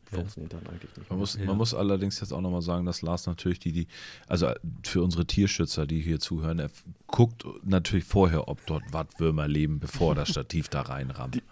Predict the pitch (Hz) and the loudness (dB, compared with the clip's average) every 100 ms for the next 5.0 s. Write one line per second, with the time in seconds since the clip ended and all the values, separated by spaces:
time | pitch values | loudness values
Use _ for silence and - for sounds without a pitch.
0 | - 113 120 127 131 120 - 123 113 104 | 2 6 10 10 10 6 8 8 10 8
1 | 110 78 113 160 - 143 139 135 131 127 | 4 6 6 4 0 -4 0 -2 -2 -4
2 | 127 135 - 131 127 98 90 123 127 95 | -4 -4 -2 -2 0 -2 -2 -2 0 0
3 | - 101 120 117 113 110 101 101 - - | 2 6 6 6 4 4 4 2 0 -4
4 | - - - - 135 - - 151 127 | -16 -20 -20 -12 -8 -8 -4 -4 -4